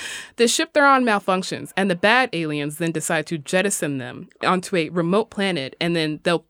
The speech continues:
they'll stop back and pick them back up once they fix their ship. <laughs> The main character's name is Georgie, and so they're on this remote planet that is, um, an ice planet. It's full of ice and snow. Ice Planet Barbarians. She is sent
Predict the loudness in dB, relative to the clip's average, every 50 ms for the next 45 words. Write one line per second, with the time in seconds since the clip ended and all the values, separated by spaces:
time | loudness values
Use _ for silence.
0 | _ _ 0 0 0 0 0 2 2 2 2 2 0 0 -2 -2 -2 -4 -6 -4
1 | -4 -4 -4 -4 -2 0 0 -2 0 -2 -2 -4 -4 -4 -6 -6 -6 -4 -2 -4
2 | -4 -4 -6 -8 -8 -8 -10 -10 -10 -6 -2 -2 -2 -2 -4 -8 -16 -20 -20 -20
3 | -20 _ _ _ _ _ _ _ -20 -20 -20 -20 -16 -14 -12 -12 -12 -12 -14 0
4 | 2 4 6 6 6 4 4 2 2 2 2 2 0 0 2 2 2 2 2 0
5 | -2 -2 -2 2 4 4 4 4 2 -2 -8 -10 -12 -10 -4 -2 -2 0 2 2
6 | 4 4 4 4 4 2 0 0 0 0 0 0 0 0 0 0 0 -2 -2 0
7 | 0 0 0 0 -2 -4 -8 -8 _ -2 -2 0 -2 -2 -4 -4 -4 -4 -4 -4
8 | -4 -6 -8 -8 -8 -6 -6 -8 -8 -10 -12 -12 -10 -10 -10 -10 -10 _ -10 -8
9 | -8 -10 -10 -10 -10 -8 -6 -8 -8 -8 -8 -10 -12 -12 -14 _ _ _ _ _
10 | _ -12 -8 -6 -6 -6 -6 -8 -8 -8 -6 -6 -6 -6 -4 -6 -6 -6 -6 -6
11 | -8 -10 -12 -14 -18 -18 -18 -18 -12 -6 -2 0 0 0 0 0 0 0 0 2